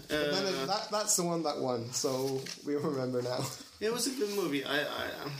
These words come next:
Speaker 2: I didn't.
Speaker 1: It was absolutely the best one in the whole pro-, that program for me.
Speaker 2: Yeah, but it wasn't a strong program, so.
Speaker 1: No, but it was. A, it's
Speaker 2: I
Speaker 1: very
Speaker 2: guess it stood out.
Speaker 1: Yes.
Speaker 2: And, uh, yeah,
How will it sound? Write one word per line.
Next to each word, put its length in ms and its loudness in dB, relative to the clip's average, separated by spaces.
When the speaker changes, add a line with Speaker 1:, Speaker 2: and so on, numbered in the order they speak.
Speaker 2:
I 60 -2
didn't. 420 0
Speaker 1:
It 560 -16
was 160 0
absolutely 480 0
the 100 2
best 300 2
one 160 0
in 100 0
the 60 0
whole 160 0
pro-, 340 -2
that 220 0
program 480 -2
for 580 -4
me. 300 0
Speaker 2:
Yeah, 180 0
but 100 0
it 120 2
wasn't 240 0
a 40 2
strong 280 0
program, 440 -4
so. 140 0
Speaker 1:
No, 400 0
but 180 0
it 160 0
was. 200 -2
A, 80 -2
it's 220 -4
Speaker 2:
I 80 -2
Speaker 1:
very 120 2
Speaker 2:
guess 140 0
it 80 2
stood 280 2
out. 320 0
Speaker 1:
Yes. 460 2
Speaker 2:
And, 260 2
uh, 380 2
yeah, 200 4